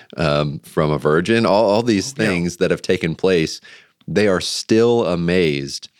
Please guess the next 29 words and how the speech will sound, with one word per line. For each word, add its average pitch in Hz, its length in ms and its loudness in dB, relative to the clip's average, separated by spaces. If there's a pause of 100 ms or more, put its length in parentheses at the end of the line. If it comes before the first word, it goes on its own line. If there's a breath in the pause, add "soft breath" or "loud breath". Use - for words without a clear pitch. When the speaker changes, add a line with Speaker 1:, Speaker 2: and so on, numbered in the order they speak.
(220 soft breath)
Speaker 1:
at, 85 240 -2 (200)
at 85 320 2
what's 90 260 0
being 82 340 -2
done, 80 440 0 (400 soft breath)
uh, 78 240 2
to 117 440 2
and 82 280 -2
through 90 480 2
Speaker 2:
Right. 78 80 -8 (520 loud breath)
Speaker 1:
Uh, 76 200 0
the 73 120 -2
Christ 85 400 0
ti-, 78 140 0 (180)
child, 73 400 0
Jesus. - 500 -2 (100)
I 76 40 -2
mean, 82 140 2
I 87 80 4
mean, 85 180 2
there's 87 200 2
still 120 400 2
more 101 500 2
to - 160 -6
marvel 80 520 0
at, 67 200 -6
Speaker 2:
Mm-hmm. 117 140 -4
Speaker 1:
and 80 120 -4
there's, 85 320 -2